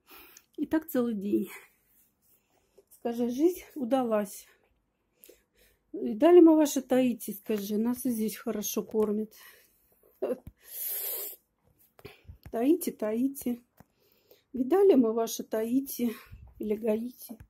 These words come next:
Филимон. Эх, Филька, Филька.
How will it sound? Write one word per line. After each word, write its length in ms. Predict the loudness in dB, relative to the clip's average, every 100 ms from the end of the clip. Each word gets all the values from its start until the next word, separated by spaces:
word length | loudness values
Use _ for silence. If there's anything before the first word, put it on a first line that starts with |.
| _ _ _ _ _ _ _ _ -20 -20 _ _ -20 _
Филимон. 560 | 0 2 4 2 0 -4 -18 -20 _ _ _ _ _ _ _ -20 _ _ _ _ -2
Эх, 180 | -2
Филька, 520 | -2 -4 -4 -6 -10 -10 -12 -20 _ -20
Филька. 340 | -20 -20 -20